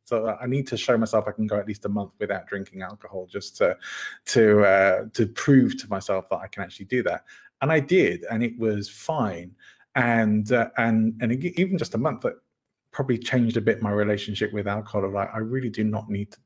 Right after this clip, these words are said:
do not need this every day, every evening. Um, and, and I think that's why I came back to sort of, okay, I still have some glasses of wine at the weekends and, and still probably drink more than I should, but, you know, you, you do tend to think of it when you come to sort of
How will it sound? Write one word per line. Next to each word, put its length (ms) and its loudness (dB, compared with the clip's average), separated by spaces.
do 120 2
not 220 2
need 240 2
this 160 -4
every 220 0
day, 300 2
every 260 -4
evening. 360 -4
Um, 600 2
and, 340 4
and 160 4
I 40 4
think 180 2
that's 200 0
why 140 2
I 40 -4
came 160 -2
back 160 -4
to 60 -10
sort 240 -4
of, 60 -20
okay, 240 4
I 40 4
still 340 4
have 300 0
some 140 0
glasses 280 0
of 100 -4
wine 260 0
at 80 -2
the 60 -6
weekends 640 0
and, 220 -8
and 120 0
still 160 0
probably 220 2
drink 220 0
more 100 -2
than 100 0
I 20 0
should, 240 -2
but, 180 0
you 100 0
know, 60 0
you, 200 -2
you 200 -2
do 140 4
tend 240 2
to 80 4
think 240 2
of 80 2
it 100 6
when 140 4
you 80 4
come 220 2
to 120 -2
sort 240 -6
of 300 -6